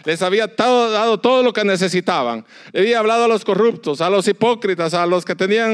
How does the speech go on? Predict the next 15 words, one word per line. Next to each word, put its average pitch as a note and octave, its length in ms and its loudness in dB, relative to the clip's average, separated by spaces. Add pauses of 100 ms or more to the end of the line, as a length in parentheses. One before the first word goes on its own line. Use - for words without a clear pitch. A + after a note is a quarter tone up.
(100)
eh, - 400 -14 (180)
necesidad F#3 560 0
de G3+ 80 0
salud, A3+ 400 2
les F3 140 -2
había F3+ 320 0
levantado E3+ 560 0
a C#3+ 60 -2
todos. D#3+ 300 2
Ahora F3 220 2
estaba F3+ 500 0
en D#3 160 -2
un F3 140 -4
ambiente D#3+ 580 -2
él D#3+ 180 -6